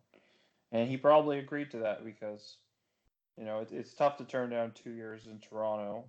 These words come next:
with a, with a really good team, but I'm happy to see him back in San Jose, and I think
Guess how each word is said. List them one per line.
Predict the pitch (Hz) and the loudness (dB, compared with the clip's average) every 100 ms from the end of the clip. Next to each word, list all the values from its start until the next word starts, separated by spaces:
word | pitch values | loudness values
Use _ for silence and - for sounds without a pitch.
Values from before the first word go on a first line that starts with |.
| - | -10
with | 113 - | -10 -6
a, | 110 107 104 - _ _ _ | -4 -4 -8 -16 _ _ _
with | 113 113 | -12 -8
a | |
really | 107 110 104 104 | -8 -6 -6 -6
good | 110 104 | -8 -8
team, | - 107 98 101 | -8 -8 -6 2
but | 110 - - - - - _ - | 4 4 -2 -20 -20 -20 _ -2
I'm | 127 | 6
happy | 147 147 | 6 6
to | 139 | 0
see | - | -6
him | 139 123 | -6 -2
back | 117 123 123 | 0 0 0
in | 110 | -12
San | - 117 113 | -8 -6 -6
Jose, | 110 117 120 113 110 | -6 -6 -4 -6 -10
and | 107 107 - - - | -16 -20 -20 -20 -16
I | 117 | -10
think | 131 123 | -6 -6